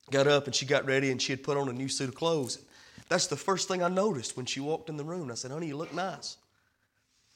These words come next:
And that, and, um, that's really, I think, what Paul is talking about here. He's saying the first thing you notice about someone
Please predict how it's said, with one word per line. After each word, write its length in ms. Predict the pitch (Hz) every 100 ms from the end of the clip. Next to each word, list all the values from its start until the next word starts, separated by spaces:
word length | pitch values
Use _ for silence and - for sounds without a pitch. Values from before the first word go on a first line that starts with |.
| -
And 140 | 165 190
that, 180 | 214 180
and, 200 | 185 185
um, 400 | 170 165 160 156 -
that's 320 | 165 254 -
really, 400 | 220 294 226 165 - -
I 100 | -
think, 300 | 190 233 226
what 320 | 180 196 196 -
Paul 340 | 226 262 214
is 120 | 175
talking 260 | - 208 202
about 160 | 196
here. 220 | 185 262 190
He's 180 | 196
saying 160 | - 202
the 80 | 170
first 320 | 240 254 -
thing 180 | 247 233
you 100 | 226
notice 380 | 214 254 269 -
about 240 | 180 -
someone 480 | - 185 175 175